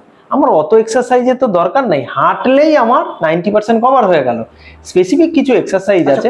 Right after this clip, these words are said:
Speaker 2: কতক্ষণ হাঁটবে এটা তো বললেন না।
Speaker 1: হাঁটার এর পরে একটা ভিডিও আমি দিয়ে দেবো, যে কিভাবে হাঁটবে না হাঁটবে,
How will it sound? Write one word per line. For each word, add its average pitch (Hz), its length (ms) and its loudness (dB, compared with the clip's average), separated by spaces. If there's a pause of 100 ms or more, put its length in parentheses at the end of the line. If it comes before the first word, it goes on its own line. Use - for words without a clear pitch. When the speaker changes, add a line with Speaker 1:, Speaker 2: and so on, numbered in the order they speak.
Speaker 2:
কতক্ষণ 202 420 -2
হাঁটবে 175 340 0
এটা 175 180 0
তো 202 100 -4
বললেন 151 360 -2
না। 98 160 -14 (1080)
Speaker 1:
হাঁটার 208 460 0
এর 208 140 2
পরে 196 260 0
একটা 196 200 0
ভিডিও 170 300 2
আমি 196 160 2
দিয়ে 170 200 2
দেবো, 185 240 -2 (640)
যে 143 140 -2
কিভাবে 156 480 0
হাঁটবে 139 380 -2
না 139 200 -2
হাঁটবে, 135 400 -4